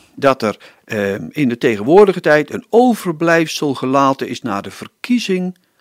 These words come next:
der genade. Indien het nu door genade is, dan is het niet meer uit werken. Hetgeen Israël najaagt, heeft het niet verkregen, maar het uitverkoren deel heeft het verkregen en de overigen zijn verhard.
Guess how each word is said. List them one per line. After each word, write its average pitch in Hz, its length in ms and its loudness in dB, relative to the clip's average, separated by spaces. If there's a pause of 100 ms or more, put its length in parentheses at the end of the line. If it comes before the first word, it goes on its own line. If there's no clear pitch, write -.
(240)
der 127 240 0
genade. 151 720 0
Indien 143 360 -2
het 123 100 -2
nu 120 100 -2
door 110 180 -4
genade 139 500 0
is, 147 180 -6
dan 120 140 -4
is 107 100 -6
het 98 120 -16
niet 147 240 -6
meer 117 280 0 (160)
uit 117 220 -6
werken. 104 600 -2 (480)
Hetgeen 131 480 0
Israël 147 400 2
najaagt, 131 600 2
heeft 110 240 -6
het 104 100 -10
niet 135 180 -4
verkregen, 175 560 0
maar 107 140 -4
het - 180 -10
uitverkoren 147 1040 -2
deel 120 320 -2
heeft 110 240 -2
het - 120 -18
verkregen 180 640 -2
en 143 120 -6
de 113 180 -10
overigen 120 540 -6
zijn 135 260 -6
verhard. 113 520 -16